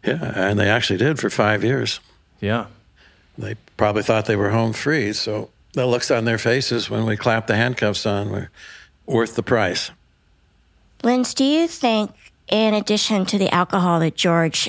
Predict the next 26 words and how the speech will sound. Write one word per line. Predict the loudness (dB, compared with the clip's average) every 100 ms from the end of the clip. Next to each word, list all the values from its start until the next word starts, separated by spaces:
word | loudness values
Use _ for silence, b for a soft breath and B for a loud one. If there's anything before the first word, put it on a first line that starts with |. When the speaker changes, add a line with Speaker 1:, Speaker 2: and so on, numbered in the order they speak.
| 0
Speaker 3:
and | 0 2
Ralph | 2 2 0 -2
were | -8
drinking | -2 -2 0 -2 -2 0 -2 -4 -8 _ _ _
and | 0 2 2 -2 -2
the | 0
remote | 2 2 2 0
location | -2 -4 -2 0 0 0 0 0 0
that | -2 -2 -6 B B B -4
Gertie | 0 2 2
and | 2
Herman | 2 2 0 0
were | 0
in, | 0 0
do | 0
you | 0
think | 0 -2 0
the | -4
fact | -2 0 2 0 -4
that | -2 -2 0
Herman | 0 2 2
and | 2
Gertie | 0 0 2 0
were | 0 0 0 0
obviously | 0 0 -2 -4 -6
foreign | -2 0 2 0 -2